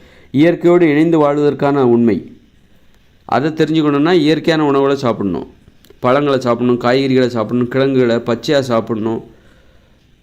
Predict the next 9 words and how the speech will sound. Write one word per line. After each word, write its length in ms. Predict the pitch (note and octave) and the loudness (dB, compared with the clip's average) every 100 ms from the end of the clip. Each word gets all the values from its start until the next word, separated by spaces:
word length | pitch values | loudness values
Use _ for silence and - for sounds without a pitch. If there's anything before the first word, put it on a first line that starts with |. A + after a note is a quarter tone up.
| - | -8
மாமிசத்தெல்லாம் 680 | A#2 C3 C#3+ B2+ B2 B2 C3+ | -2 -2 -2 -6 -2 -2 -2
சாப்பிடக்கூடாது. 600 | A2+ B2 C3 A2 G#2 G#2 G#2+ - - _ _ _ _ _ _ _ _ - _ _ _ _ _ _ _ _ _ _ _ _ _ _ _ _ _ _ _ _ _ - | -2 -2 -2 0 -2 -2 -6 -10 -20 _ _ _ _ _ _ _ _ -20 _ _ _ _ _ _ _ _ _ _ _ _ _ _ _ _ _ _ _ _ _ -4
உப்பு 260 | C3+ D#3 | -2 2
கலந்த 280 | C#3+ C3+ B2+ | 2 2 0
உணவு, 360 | B2+ C3 B2+ A#2 | 2 2 2 0
சமைக்கப்பட்ட 540 | B2+ B2+ B2+ B2 A#2 | -2 0 0 -2 -2
உணவுகளை 380 | A2+ B2+ C3+ B2+ | 0 2 2 0
சாப்பிடக்கூடாது. 520 | B2+ A2+ A2+ A2 G#2+ - | -2 -2 -2 -2 -2 -4
இப்படி, 460 | G#2 B2+ D#3 D#3+ | -4 -2 -2 -4